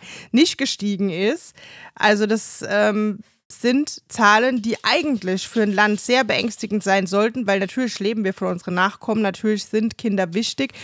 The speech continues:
nicht nur für die Rente, sondern einfach auch, ähm, ja, für das ganze, für, für das ganze Leben, für das ganze Sein.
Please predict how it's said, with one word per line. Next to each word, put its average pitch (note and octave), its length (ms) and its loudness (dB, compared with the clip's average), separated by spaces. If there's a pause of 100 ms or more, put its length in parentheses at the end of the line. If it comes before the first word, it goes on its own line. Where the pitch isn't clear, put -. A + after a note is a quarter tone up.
(180)
nicht G#3+ 220 2
nur A3+ 220 6
für A#3 120 0
die F#3+ 120 -2
Rente, A#3+ 500 0 (240)
sondern G#3 300 0
einfach G#3+ 560 0
auch, G#3 520 2
ähm, G3 520 0
ja, G3 260 2
für G3 160 -6
das F#3 160 -8
ganze, G3 720 2
für, F3+ 180 -12
für F3+ 220 -4
das F#3 160 -6
ganze G#3 300 -4
Leben, A3 300 -2
für A3+ 140 -4
das G3+ 180 -4
ganze G3 360 -4
Sein. F#3 480 0